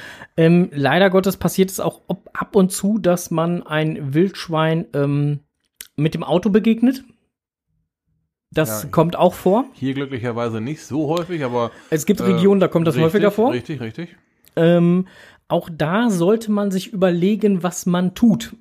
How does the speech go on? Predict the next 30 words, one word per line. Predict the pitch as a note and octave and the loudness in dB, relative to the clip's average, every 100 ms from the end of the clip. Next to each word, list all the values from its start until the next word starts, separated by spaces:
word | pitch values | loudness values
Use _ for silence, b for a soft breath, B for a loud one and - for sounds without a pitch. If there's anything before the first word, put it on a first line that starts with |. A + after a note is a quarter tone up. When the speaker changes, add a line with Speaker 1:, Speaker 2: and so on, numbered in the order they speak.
| - | -8
Speaker 1:
Also | E3 F3+ | -6 -4
im | F3+ F3 | -4 -2
Normalfall | F3 E3 F#3 A#3+ - G3+ | -2 -2 -2 -2 0 2
ruft | F#3 G3 G#3+ - | 2 0 0 0
man | G3 | 0
in | F3+ D#3+ | 0 2
so | F#3 | 2
einem | - F3+ F3 | 0 -4 -2
Fall | F3 F#3 | -2 0
dann, | F#3 F3 F3+ | 0 -2 -4
äh, | - | -8
bei | D3 C#3 | -6 -6
einem | - C#3 C3+ | -4 0 4
Wildschaden, | A3 A#3 - A2+ D3 E3+ | 2 2 -6 -4 -2 -2
egal | C3+ C#3 | 0 0
ob | F3 | 0
jetzt | D#3+ - | -2 -2
mit | C#3+ C#3 | -4 -2
Rotwild, | D#3 G#3+ F3+ F#3 | -2 0 0 0
Schwarzwild, | - D3+ F#3 E3+ D#3+ | -2 -6 -4 -4 -2
was | D3 E3+ | -2 -2
auch | C#3 | -4
immer | - A#3 | 0 0
für | - C3 | 2 0
ein | A#2+ | 4
Wild, | C3 A3+ - B B B B B B - | 4 4 -2 B B B B B B 0
ähm, | D#3+ E3 F3 E3+ _ _ - | 4 4 4 0 _ _ -8
die | C#3+ F#3 | -6 -2
Polizei | F#3+ F#3 - F3+ F#3 | 0 -2 -2 -6 -4
an. | G#2 | -4